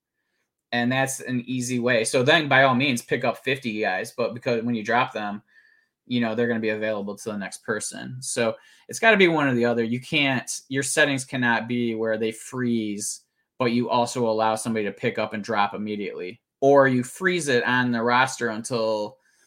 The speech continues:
the next week. And so those are, I mean, issues. I think me as a commissioner, I'd be like, "Yeah, this is, isn't right."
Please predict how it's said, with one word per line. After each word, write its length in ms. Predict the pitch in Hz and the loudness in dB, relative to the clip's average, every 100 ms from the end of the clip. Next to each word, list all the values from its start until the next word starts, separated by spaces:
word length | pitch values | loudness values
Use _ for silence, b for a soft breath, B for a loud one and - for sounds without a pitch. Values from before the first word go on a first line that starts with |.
| _ | _
the 160 | 117 127 | -4 0
next 560 | 123 113 - - - - _ 117 | 2 2 -2 -8 -12 -20 _ -6
week. 420 | 120 120 - - - _ _ _ _ | -2 -2 -4 -14 -20 _ _ _ _
And 340 | 120 123 113 113 | -4 -2 -2 -2
so 280 | - 117 110 B B B B | -2 -2 -2 B B B B
those 300 | 135 180 160 | 2 4 4
are, 400 | 160 143 131 104 | 6 6 6 2
I 80 | 123 | 0
mean, 260 | 131 123 | 0 0
issues. 520 | 113 123 131 131 127 120 | 0 -2 -2 0 0 2
I 120 | 127 | 2
think 360 | 131 143 123 - _ _ _ - | 2 0 -2 -8 _ _ _ -10
me 500 | 123 131 143 143 139 | -4 -2 0 0 0
as 140 | 127 | -2
a 60 | 117 | -4
commissioner, 520 | 135 123 120 131 127 | -4 -2 -2 -2 2
I'd 160 | 117 | 2
be 120 | 117 120 | 2 0
like, 180 | 117 | 0
"Yeah, 220 | 120 117 117 | 0 0 0
this 200 | 113 120 | -2 -6
is, 260 | - - _ - | -12 -14 _ -8
isn't 380 | 127 120 117 - _ _ | -6 -4 -6 -8 _ _
right." 420 | 113 117 113 117 | -6 -2 0 -2